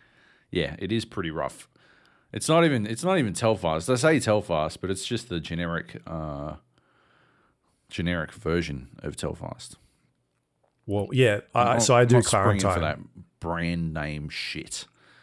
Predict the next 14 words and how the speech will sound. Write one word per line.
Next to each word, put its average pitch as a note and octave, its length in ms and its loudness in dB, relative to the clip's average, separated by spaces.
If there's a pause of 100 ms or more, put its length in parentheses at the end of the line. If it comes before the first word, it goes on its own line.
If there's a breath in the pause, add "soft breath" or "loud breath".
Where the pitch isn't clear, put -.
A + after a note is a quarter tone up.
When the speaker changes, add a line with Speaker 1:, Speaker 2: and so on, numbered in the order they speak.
(720 soft breath)
Speaker 1:
I, F2 220 -2
uh, E2+ 380 -2
I F2 40 -2
buy F2 240 0
it D#2+ 60 0
in D2 120 -6
bulk E2 340 0
online, F2+ 540 -4
so F2+ 300 0
it's F2+ 220 -2
probably E3 260 0
not E2 140 -2
even C2+ 120 -6
Telfast. - 600 -8